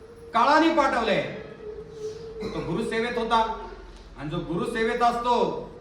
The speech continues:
तोही म्हणाला जोशमध्ये,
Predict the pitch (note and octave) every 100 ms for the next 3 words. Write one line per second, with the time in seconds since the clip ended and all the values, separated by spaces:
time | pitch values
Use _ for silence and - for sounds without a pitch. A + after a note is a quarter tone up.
0 | - - - - - - - - F#3+ C4
1 | C#4 C#4 C#4 C#4+ B3+ - - - - -
2 | - - - - - - - - - -
3 | - - A#2 D#3 A#3 A#3+ A#3 A3+ F#3